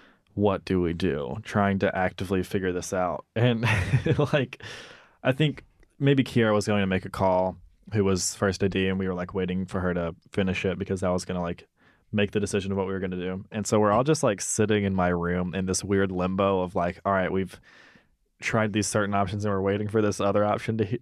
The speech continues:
to, <laughs> to, like, for us to hear back.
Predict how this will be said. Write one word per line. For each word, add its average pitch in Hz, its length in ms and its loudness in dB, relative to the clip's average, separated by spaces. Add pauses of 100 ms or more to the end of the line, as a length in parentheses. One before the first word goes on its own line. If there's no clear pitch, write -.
to, 98 360 2 (120)
<laughs> - 80 -20
to, - 500 2 (180)
like, 135 280 -2 (100)
for 117 120 2
us 110 120 2
to - 80 -2
hear 107 140 2
back. 104 360 0